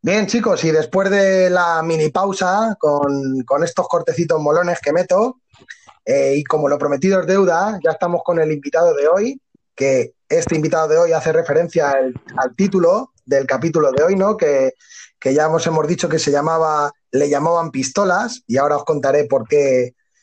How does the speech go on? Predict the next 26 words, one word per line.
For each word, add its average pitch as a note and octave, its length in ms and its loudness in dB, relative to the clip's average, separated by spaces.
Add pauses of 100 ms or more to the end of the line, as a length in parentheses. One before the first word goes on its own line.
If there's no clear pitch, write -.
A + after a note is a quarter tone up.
(260)
por D3 220 -2
qué F3+ 120 2
le E3+ 100 0
llamaban E3+ 380 0
pistolas D#3 640 -2
a C#3+ 220 0
don D#3 220 0
Julián E3+ 500 0
Bárcenas, F3+ 840 -2
amigo D#3 420 0
mío E3 320 2
de, D3+ 460 4
de C#3+ 200 0
toda E3 360 2
esta D3 480 0
gentucilla D3+ 880 0 (440)
que D3 120 0
nos D3+ 120 2
juntamos D#3 540 -2
hace D#3 240 0
ya D3+ 260 2
siete D3+ 280 0
años D#3 280 0
a C3 40 -10
hacer C#3+ 180 -2
CrossFit, G3 560 0